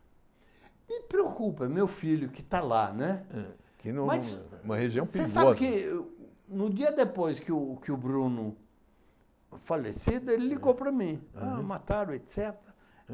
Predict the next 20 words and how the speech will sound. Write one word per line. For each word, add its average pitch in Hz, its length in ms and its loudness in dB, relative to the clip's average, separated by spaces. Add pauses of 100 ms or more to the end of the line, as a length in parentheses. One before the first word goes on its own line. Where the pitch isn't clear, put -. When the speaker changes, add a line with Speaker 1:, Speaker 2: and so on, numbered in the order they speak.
Speaker 1:
E 320 100 2
ele 330 140 0
já 277 120 8
falou. 226 440 6 (320)
"Foi 226 160 4
fulano, 247 640 10
ciclano, 220 520 8
beltrano", 226 440 2
já 285 180 0
sabia. 302 640 2
Speaker 2:
Já - 80 10
sabia, 156 520 8
né? 127 120 -4 (180)
Speaker 1:
Já 311 180 -4
se 302 180 -10
sabia, 185 580 0
tudo - 320 -4
Speaker 2:
Uhum. 233 80 0
Speaker 1:
aquilo. 131 460 -2 (840)
E 202 880 2